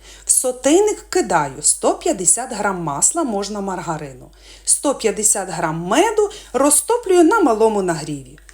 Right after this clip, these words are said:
В миску вбиваю шість яєць, щіпка солі, сто п'ятдесят грам цукру. Збиваю до пишної маси.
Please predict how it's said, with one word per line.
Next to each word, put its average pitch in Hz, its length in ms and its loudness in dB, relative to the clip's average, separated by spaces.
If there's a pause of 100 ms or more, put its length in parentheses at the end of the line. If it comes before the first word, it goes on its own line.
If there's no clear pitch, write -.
(260)
В 196 200 -8
миску 339 480 2
вбиваю 220 640 2
шість - 460 0
яєць, 165 560 -2 (240)
щіпка - 600 -2
солі, 185 540 -2
сто - 300 2
п'ятдесят 214 560 -2
грам 175 320 -4 (260)
цукру. - 480 -6 (120)
Збиваю 190 640 2
до 160 200 -4
пишної 233 760 -2 (260)
маси. 160 520 0